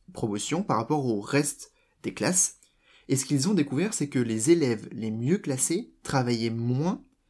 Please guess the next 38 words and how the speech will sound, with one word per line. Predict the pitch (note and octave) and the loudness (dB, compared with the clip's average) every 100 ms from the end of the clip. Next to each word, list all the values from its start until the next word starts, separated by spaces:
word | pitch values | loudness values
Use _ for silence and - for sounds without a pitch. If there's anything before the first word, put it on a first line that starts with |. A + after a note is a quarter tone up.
| _ _ - | _ _ 0
mais | C3 | 2
étaient | C3 F3+ | 2 0
plus | - - F#3+ A#3 C4 | -4 0 2 4 2
concentrés | F#3 E3+ D3 C#3+ - E3+ F3 | 0 -4 -2 -4 -4 -6 -4
que | - | -2
le | A2 | 0
reste | A2 C#3+ F3 C3 | 0 0 -2 -2
des | A2 G#2+ | -2 -2
étudiants | - A#2 E3+ | -4 0 0
lorsqu'ils | C#3 C3+ A#2 | 0 0 -4
travaillaient. | - F#2 F#2 - - - _ _ _ _ _ _ _ _ | -4 -4 -4 -6 -12 -20 _ _ _ _ _ _ _ _
Et | D3 | 2
finalement, | C#3 B2+ E3+ G#3+ | 4 4 4 4
ce | C#3 | 2
résultat, | B2+ A#2+ F3 | 0 2 4
il | B2+ | 4
est | - - - | 2 -2 2
pas | C3+ | 4
étonnant, | C#3+ F3 E3 | 4 2 2
parce | B2 A#2 | 0 -2
qu'on | C#3 | 0
sait | C3 B2+ | 2 4
aujourd'hui | D#3+ D3 C#3+ C3+ C#3 G#3 | 4 4 2 2 0 -2
qu'il | - C3+ | -2 -4
faut | - B2+ | -2 -2
vingt | A2+ A2+ F#3+ B3 | -2 2 4 6
minutes | G3 D#3+ F#3+ - - - _ C3+ | 6 6 2 0 -8 -10 _ -2
pour | B2 | 2
réussir | B2 - F3 F3+ | 2 2 -2 -2
à | B2+ | -6
te | A#2 | -8
concentrer. | - B2+ A2+ - - - _ - - - | -6 -4 -6 -8 -14 -18 _ -20 -20 -4
Cela | D#3+ | 0
veut | C#3+ C3 | 2 2
dire | C3 B2+ | 0 0
que | A#2 | -2
chaque | - - F#3 - | 0 0 0 -2
distraction | B2+ - C3+ - C#3+ | -4 -2 -4 -2 -2